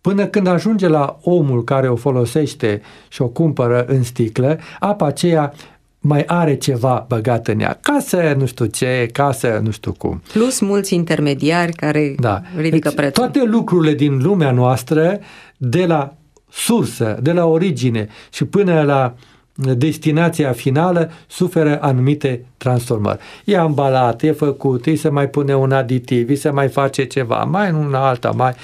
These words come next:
Speaker 1: tot timpul suferă. Atunci, dacă toate lucrurile sunt, uh, aranjate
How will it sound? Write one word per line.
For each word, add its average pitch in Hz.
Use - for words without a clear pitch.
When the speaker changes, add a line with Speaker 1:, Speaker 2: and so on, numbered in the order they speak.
Speaker 1:
tot 190
timpul 151
suferă. 87
Atunci, 330
dacă 160
toate 170
lucrurile 135
sunt, 135
uh, 120
aranjate 127